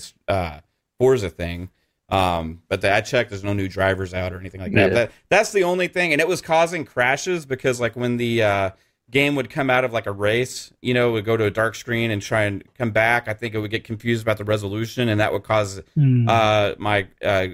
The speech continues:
Speaker 1: graphics card to report a crash, the, the game would crash. So,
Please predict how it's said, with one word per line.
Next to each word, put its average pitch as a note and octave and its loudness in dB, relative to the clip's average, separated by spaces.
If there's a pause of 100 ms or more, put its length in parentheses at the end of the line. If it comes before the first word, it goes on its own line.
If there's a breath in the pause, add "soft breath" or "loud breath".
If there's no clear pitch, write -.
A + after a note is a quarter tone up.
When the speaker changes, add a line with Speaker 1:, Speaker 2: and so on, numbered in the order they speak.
(160)
Speaker 1:
graphics A#2+ -2
card G2+ -2
to G2 -8
report F#2+ -8
a F2 -8
crash, F#2+ 0
the, F#2 -12
the F#2+ -12
game G2 0
would F2+ -8
crash. G#2 0
So, F#2 -2